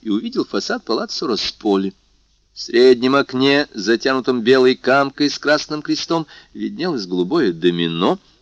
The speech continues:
под которым воображение Франца тотчас нарисовало прелестную незнакомку, виденную им в театре Арджентино. «Господа», — сказал граф, выходя из экипажа, —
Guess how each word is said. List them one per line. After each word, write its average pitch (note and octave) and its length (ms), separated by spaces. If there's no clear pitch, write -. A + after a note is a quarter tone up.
под - 200
которым B2+ 420
воображение A2+ 560
Франца A2 500
тотчас - 640
нарисовало A2 480
прелестную G#2+ 580
незнакомку, B2 920
виденную F#2 680
им F#2 80
в - 80
театре F#2+ 600
Арджентино. F#2 920
«Господа», — B2+ 760
сказал F2 400
граф, F2 360
выходя F2 380
из E2+ 100
экипажа, — E2+ 520